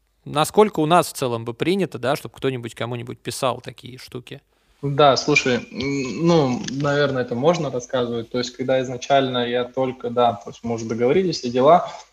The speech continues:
Speaker 2: то есть уже стало это ясно, понятно. Да, буквально там, не знаю, там, через несколько дней, там, не помню, там, в датах, конечно, это сложно так запомнить. Ну вот, но через буквально, да, там какое-то время,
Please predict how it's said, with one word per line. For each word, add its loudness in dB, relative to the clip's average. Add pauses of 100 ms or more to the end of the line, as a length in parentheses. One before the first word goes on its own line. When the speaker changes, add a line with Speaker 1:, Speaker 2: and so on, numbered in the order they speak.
(160)
Speaker 2:
то 0
есть -4
уже 0
стало 4
это -6
ясно, 4
понятно. 0 (300)
Да, 8
буквально 4
там, -4
не -4
знаю, -4
там, -12
через -6
несколько -6
дней, 0
там, -8
не -10 (100)
помню, -8
там, -14 (300)
в -4
датах, 2
конечно, -14 (140)
это -8
сложно 4
так -4
запомнить. -4 (340)
Ну 4
вот, 6
но 0
через 0
буквально, 2
да, 2
там -2
какое-то 0
время, 2